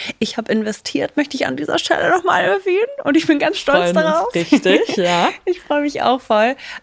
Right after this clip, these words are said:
Speaker 1: Aber es ist wahrscheinlich schwer,
Speaker 2: Ja,
Speaker 1: oder?
Speaker 2: definitiv. Also, ähm, zwei neunzehn hatten wir eine Runde, wo ich reinkam in den Raum. Ich werde das auch nie vergessen, weil es so oft passiert ist. Ähm, und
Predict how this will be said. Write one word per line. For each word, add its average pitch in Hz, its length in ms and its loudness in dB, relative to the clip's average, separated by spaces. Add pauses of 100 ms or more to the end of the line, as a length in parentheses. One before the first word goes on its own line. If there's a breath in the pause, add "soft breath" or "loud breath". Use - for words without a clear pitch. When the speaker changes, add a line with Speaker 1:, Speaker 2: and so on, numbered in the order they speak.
Speaker 1:
Aber 226 560 2
es - 160 -4
ist 240 160 -4
wahrscheinlich 233 580 0
schwer, 254 640 0
Speaker 2:
Ja, - 60 -2
Speaker 1:
oder? 226 320 -2 (260)
Speaker 2:
definitiv. 175 580 -4 (100)
Also, 190 360 2 (500 loud breath)
ähm, 185 720 0
zwei 190 1000 0 (140)
neunzehn 233 840 0
hatten 190 560 -4
wir 185 220 0
eine 185 140 0
Runde, 226 760 -2
wo 196 400 2
ich 175 600 -2
reinkam 196 600 0
in - 120 -4
den 180 100 -2
Raum. 185 180 -2
Ich - 140 -8
werde 180 100 -2
das 170 120 -8
auch 175 100 -4
nie 202 140 0
vergessen, 190 360 -4
weil 165 120 -2
es 165 80 -6
so 190 120 0
oft - 220 -2
passiert 196 400 -4
ist. - 320 -2 (500 loud breath)
Ähm, 175 460 0 (160)
und 190 420 0